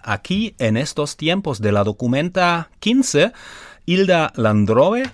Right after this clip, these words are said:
y Tania Bruguera. Los dos son de Cuba y son parte del Instituto, em, de Activismo Ana Arendt, instar.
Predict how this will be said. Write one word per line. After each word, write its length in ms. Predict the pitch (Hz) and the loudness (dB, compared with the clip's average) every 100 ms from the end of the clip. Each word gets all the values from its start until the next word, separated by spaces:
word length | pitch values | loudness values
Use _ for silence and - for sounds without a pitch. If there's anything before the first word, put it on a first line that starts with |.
| - | -10
y 260 | 160 208 247 | -4 -2 -2
Tania 340 | - 147 165 | 0 0 0
Bruguera. 640 | 156 170 180 220 143 92 98 | 0 0 2 4 2 0 0
Los 300 | 113 117 120 | 0 0 -2
dos 180 | 143 170 | -4 -4
son 460 | - - 139 139 | -10 -6 -2 0
de 120 | 127 | -2
Cuba 380 | - 190 233 214 | -4 -4 -2 -2
y 80 | 151 | -4
son 280 | - 143 139 | -4 -4 -2
parte 480 | 143 147 147 147 131 | -2 -2 -2 -4 -2
del 420 | 120 120 117 120 | 0 0 0 -2
Instituto, 960 | 160 196 - 185 - 190 - 185 175 170 - - - - - | -6 -6 -6 -8 -6 -8 -4 0 0 -2 -6 -20 -20 -20 -6
em, 380 | 147 131 131 123 | 0 2 2 2
de 120 | 123 | 2
Activismo 1000 | 127 131 - 123 151 180 175 170 160 - _ | 0 -2 -2 -2 -2 -2 -2 -2 -2 -6 _
Ana 460 | 120 113 107 123 | -6 -4 -4 -2
Arendt, 360 | 160 180 180 180 - - - _ _ _ - | 0 0 -2 -6 -16 -20 -20 _ _ _ -4
instar. 560 | 143 143 - 110 78 | 2 2 2 -2 -4